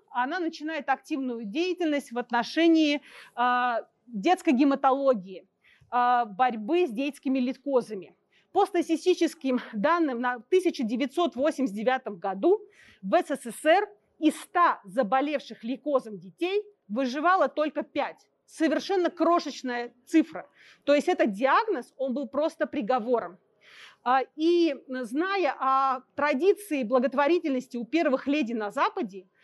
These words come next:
советские врачи-гематологи написали ей письмо, а, с просьбой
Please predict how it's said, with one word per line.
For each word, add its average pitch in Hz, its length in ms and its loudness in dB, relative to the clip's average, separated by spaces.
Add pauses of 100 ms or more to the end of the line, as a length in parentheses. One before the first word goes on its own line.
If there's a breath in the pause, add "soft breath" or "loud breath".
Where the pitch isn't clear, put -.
(160 soft breath)
советские 285 680 -2
врачи-гематологи 247 1300 -2
написали 320 640 0
ей 269 220 -2
письмо, 247 560 -4 (640 soft breath)
а, 262 140 2
с - 100 -8
просьбой 359 640 2